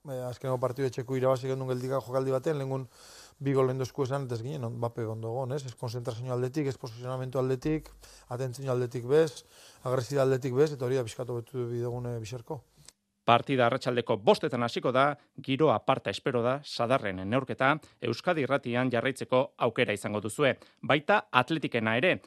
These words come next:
Speaker 2: arratsaldeko zazpiak eta laurdenetan jokatuko du Atletikek Sevillan. Iñaki Williams ez da Pizjuanen izango, gaixorik egon da azken egunotan, osatu da, gainditu du ondo, ondo eza, eta bihar egingo du bat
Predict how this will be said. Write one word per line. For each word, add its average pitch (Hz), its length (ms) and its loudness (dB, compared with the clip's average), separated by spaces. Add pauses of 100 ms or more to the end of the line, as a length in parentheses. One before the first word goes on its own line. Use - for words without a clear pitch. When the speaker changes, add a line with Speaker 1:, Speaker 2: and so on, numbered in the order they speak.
Speaker 2:
arratsaldeko 127 540 -2
zazpiak 196 500 -2
eta 131 140 4
laurdenetan 170 680 4 (160)
jokatuko 135 480 -4
du 180 140 4
Atletikek 170 500 -2
Sevillan. 135 640 0 (240)
Iñaki 135 460 0
Williams 196 760 -2 (160)
ez 156 160 2
da 110 160 -4
Pizjuanen 131 480 0
izango, 175 400 2 (240)
gaixorik 120 400 -2
egon 123 240 0
da 117 80 4
azken 135 320 -2
egunotan, 160 480 2 (320)
osatu 147 340 -2
da, 123 220 4
gainditu 123 480 -2
du 110 80 -2
ondo, 147 240 2 (140)
ondo 165 260 2
eza, 165 300 2 (240)
eta 156 260 0
bihar 147 400 2
egingo 135 320 0
du 113 80 -4
bat 139 240 0